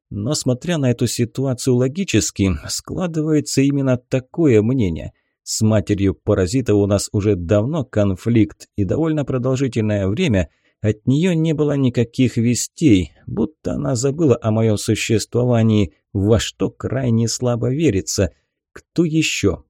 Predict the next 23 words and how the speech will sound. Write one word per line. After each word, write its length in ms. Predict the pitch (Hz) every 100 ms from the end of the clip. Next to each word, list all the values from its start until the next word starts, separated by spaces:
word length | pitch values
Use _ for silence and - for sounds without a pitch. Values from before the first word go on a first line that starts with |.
| _
помимо 360 | 117 127 113 104
её 240 | 104 104
подчинённых, 920 | - - 92 - - 113 160 110 92 - _ -
мог 420 | 110 131 254 -
получить 500 | 139 135 - 127 - _
полный 340 | 156 151 127
контроль 580 | - 120 117 113 143 127
над 220 | 113 110
этими 320 | 113 117 110
тварями 640 | 101 - 143 165 104 98 - _
и 160 | - 123
выдрессировать 1120 | 110 135 117 104 101 98 107 107 120 127 -
их? 260 | 117 92 - _ _ _ _ _
Один, 520 | 220 160 175 185 127
два 320 | 98 117 147
или 180 | 123 104
три 300 | 104 117 143
человека 640 | - 127 123 120 117 113
могли 400 | 104 113 117 175
получить 380 | - 113 104 110
возможность 720 | 104 104 - 123 110 107 - 117
их 200 | 104 _
контролировать, 1040 | 117 107 - 120 156 156 107 98 92 -